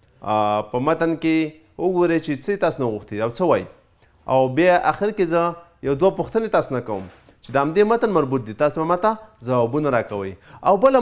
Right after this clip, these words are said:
مهمه خبره چې په متن کې تاسو د کاپ توری وپېژنئ، چې په دې متن کې، په دې جملو کې په کوم کوم ځای کې د کاپ توری راغلی، دا درته بیا زه ښایم. سمه ده؟ ښه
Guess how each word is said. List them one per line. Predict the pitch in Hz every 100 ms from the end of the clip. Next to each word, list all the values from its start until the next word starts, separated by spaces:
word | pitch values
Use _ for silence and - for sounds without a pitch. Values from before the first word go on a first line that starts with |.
| 214
مهمه | 185 180 -
خبره | 123 110 95 - _ _ _ -
چې | 127
په | 135 180
متن | 196 196
کې | 165 165
تاسو | 160 160 131
د | 127
کاپ | 175 185 -
توری | 226 240
وپېژنئ، | 214 196 135 113 98 - _ _ _ _ _ _
چې | _ -
په | 156
دې | 226 226
متن | 240 220 156
کې، | 151 165 180 - _ -
په | 160
دې | 208 202
جملو | 196 190 226
کې | 226 175
په | 165 254
کوم | 294
کوم | 294 247
ځای | 220
کې | 202 175
د | 170
کاپ | 160
توری | 160 139 120
راغلی، | 104 101 92 _ _ _ 117
دا | 165 160
درته | 170 170
بیا | 180 185
زه | 180
ښایم. | 202 135 95 - -
سمه | 247 277 277
ده؟ | 311 - -
ښه | -